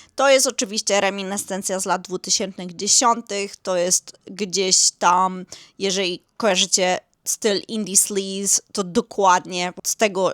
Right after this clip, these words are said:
stylu te kurtki czerpią. One się zaczęły pojawiać, moim zdaniem, jak przyjdzie wiosna,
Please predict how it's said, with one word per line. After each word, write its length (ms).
stylu 600
te 100
kurtki 420
czerpią. 640
One 300
się 100
zaczęły 400
pojawiać, 840
moim 460
zdaniem, 460
jak 140
przyjdzie 360
wiosna, 540